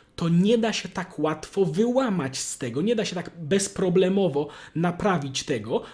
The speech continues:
bez zachowań, które przez niektórych zostaną ocenione jako obrazoburcze.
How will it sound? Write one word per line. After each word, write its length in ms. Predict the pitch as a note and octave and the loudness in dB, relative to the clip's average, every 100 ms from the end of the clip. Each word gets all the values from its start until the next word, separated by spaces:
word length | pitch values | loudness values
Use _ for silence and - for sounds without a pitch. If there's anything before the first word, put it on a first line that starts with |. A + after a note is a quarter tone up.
| - | -12
bez 460 | C3+ C3 A3 G3+ A3 - - | -2 4 6 4 0 -8 -14
zachowań, 580 | D3+ F#3 F3+ G3 F#3 F#3+ | -6 -4 -2 0 0 0
które 260 | F#3+ G3 F#3 | 0 2 2
przez 240 | - E3 | 2 0
niektórych 400 | F3 E3+ F#3+ F3 | 0 0 2 2
zostaną 400 | D3 E3+ F3+ F3 | 2 -4 -2 -2
ocenione 420 | - D3 E3 D#3 | -2 -2 0 2
jako 240 | D#3 D3+ D#3 | 2 4 2
obrazoburcze. 720 | C#3+ D3 C#3 C3 B2+ - - | 2 0 0 -2 -4 -6 -12